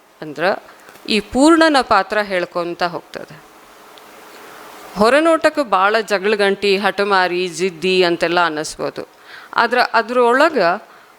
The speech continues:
ಒಂದು ಅಗ್ದಿ ಒಂದು ಮೃದು ಜೀವ ಇರ್ತದೆ, ಬರೀ ಪ್ರೀತಿಗೆ, ಮಮಕಾರಕ್ಕೆ, ಅಂದ್-, ಅಂತಃಕರಣೆಗೆ ಅಂತಾನೆ ಕೇಳುವ, ಪರಿತಪಿಸುವ ಜೀವ ಅದು. ಒಂದ್ ಸಣ್ಣ,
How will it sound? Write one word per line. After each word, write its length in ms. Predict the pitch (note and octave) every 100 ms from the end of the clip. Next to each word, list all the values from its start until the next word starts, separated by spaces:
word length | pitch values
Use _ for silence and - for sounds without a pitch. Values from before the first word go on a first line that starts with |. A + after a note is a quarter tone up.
| -
ಒಂದು 220 | B3+ A#3+
ಅಗ್ದಿ 380 | - G3+ A3+ D#4+
ಒಂದು 240 | D4 C#4
ಮೃದು 340 | A3+ B3 C4+
ಜೀವ 280 | D#4 A#3+ A3
ಇರ್ತದೆ, 600 | F#3+ E3+ D#3+ E3 D#3+ F3
ಬರೀ 220 | F#3 A3 B3+
ಪ್ರೀತಿಗೆ, 580 | - A3+ G#3+ G#3 G3+
ಮಮಕಾರಕ್ಕೆ, 840 | G3+ F#3 G3+ G3 F#3+ F3+ - F#3 -
ಅಂದ್-, 260 | - G3+ G3 - - -
ಅಂತಃಕರಣೆಗೆ 800 | - A#3 C#4 C4 A#3+ A3 A3 G3+
ಅಂತಾನೆ 720 | G3+ G3 G#3+ B3 E4 E4+ - - - - - -
ಕೇಳುವ, 600 | - C4+ C#4+ C#4 C4 C4+
ಪರಿತಪಿಸುವ 880 | C#4 - A3+ C#4+ D#4+ D#4+ D#4+ D#4+ D4+
ಜೀವ 360 | A3 F#3+ F3 D#3
ಅದು. 460 | D3 - - - - - - - - - - - - - - - - - - - - - - -
ಒಂದ್ 220 | A#3 B3
ಸಣ್ಣ, 320 | - A3 C#4+